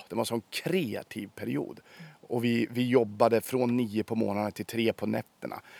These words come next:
Fanns liksom inga fackliga, <laughs> helt galet var det ju. Men vi var ju alla med och liksom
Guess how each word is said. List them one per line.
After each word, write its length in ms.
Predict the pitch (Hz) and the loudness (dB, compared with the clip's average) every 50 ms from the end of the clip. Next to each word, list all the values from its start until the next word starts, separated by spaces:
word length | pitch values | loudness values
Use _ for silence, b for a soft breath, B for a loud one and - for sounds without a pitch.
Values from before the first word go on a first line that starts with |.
| B B | B B
Fanns 220 | - 113 107 - | 0 0 0 0
liksom 260 | 120 110 - 120 107 | -2 -2 -2 -2 -2
inga 420 | 101 135 123 117 113 113 127 139 120 | -2 0 0 0 2 2 2 0 -2
fackliga, 840 | - - - - - - _ - - 117 123 113 107 107 101 95 B B B B B B B | 2 2 2 2 2 -2 _ -6 0 2 4 6 6 4 4 2 B B B B B B B
<laughs> 1040 | - 165 - - - - - - - - 740 679 - 180 - - - - 170 - | 2 4 4 4 0 -2 -2 -4 -6 -6 0 4 4 4 4 4 -2 -8 -8 2
helt 200 | - - 131 120 107 | 6 6 6 6 8
galet 480 | 131 135 127 120 117 117 135 135 120 - | 10 10 12 12 10 10 8 6 6 8
var 140 | 110 113 113 | 6 6 6
det 60 | 110 | 6
ju. 100 | 107 107 | 4 4
Men 220 | 113 117 117 - 98 | 4 4 4 2 0
vi 100 | 120 131 | 0 6
var 120 | 117 135 147 | 8 8 10
ju 80 | 151 | 10
alla 220 | 147 131 120 131 143 | 10 10 10 8 6
med 300 | 139 139 160 180 151 123 | 6 6 6 6 8 8
och 100 | 113 113 | 6 6
liksom 400 | 110 113 - - 123 120 117 104 | 4 2 0 2 2 2 2 0